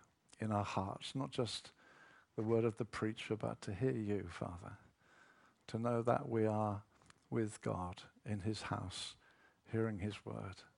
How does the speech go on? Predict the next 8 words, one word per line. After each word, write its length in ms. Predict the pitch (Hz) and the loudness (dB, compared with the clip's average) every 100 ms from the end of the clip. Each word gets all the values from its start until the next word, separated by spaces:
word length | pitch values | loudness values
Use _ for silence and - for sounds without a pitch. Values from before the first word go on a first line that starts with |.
| _ _ _ - - _ _ _ | _ _ _ -20 -20 _ _ _
We 160 | 131 113 | -2 0
ask 300 | 113 110 - | 0 -2 -4
it, 100 | - | -6
Father, 540 | - 117 107 92 90 - _ _ - - - - - - _ | -2 0 0 -2 -6 -8 _ _ -20 -20 -20 -20 -20 -20 _
in 160 | 117 110 | 0 2
Jesus' 540 | 117 110 - 107 - | 4 4 4 -2 -2
name. 340 | 101 - 113 110 - - - - - - - - _ _ | -4 -4 -6 -10 -18 -20 -20 -20 -20 -20 -20 -20 _ _
Amen. 360 | 98 95 104 | 4 12 12